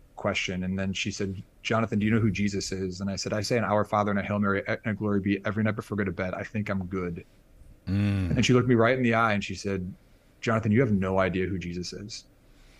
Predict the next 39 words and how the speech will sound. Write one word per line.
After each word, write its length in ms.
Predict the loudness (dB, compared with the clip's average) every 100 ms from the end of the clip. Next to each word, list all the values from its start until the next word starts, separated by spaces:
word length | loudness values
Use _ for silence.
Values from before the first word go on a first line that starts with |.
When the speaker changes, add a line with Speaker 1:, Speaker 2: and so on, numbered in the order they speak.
| -20 -8
Speaker 1:
And 100 | -4
she 140 | -2 -2
turned 300 | 0 4 6
around 340 | 6 4 2
and 80 | 0
she 160 | -2 -2
walked 300 | -2 -2 -4
away. 380 | -2 -4 -8 -14 -20 -20 -10 0
And 160 | 2
I, 180 | 2 0 -4 -4 2
I, 80 | 2
we 80 | 4
were 200 | 4 6
on 120 | 6
a 40 | 4
basketball 520 | 2 2 0 -2 -2
court 260 | 0 -2 2
outside 600 | 0 0 0 2 0 -4 -8
at 100 | -6
this 120 | -6
point. 260 | -2 -2 -2
I 40 |
remember 220 | 0 2
just 180 | 0 -2
seeing 220 | -2 0 0
her 140 | 0
walk 340 | 0 2 0 -2
towards 260 | 0 0
the 100 | 0
building 300 | 0 0 0
and 80 | 0
me 120 | -2
standing 340 | -2 -2 -2 0
there 140 | 0
in 40 |
the 80 | 0
darkness 500 | -2 -4 -4 -6 -8
being 280 | -6 -6 -4
like, 240 | -6 -8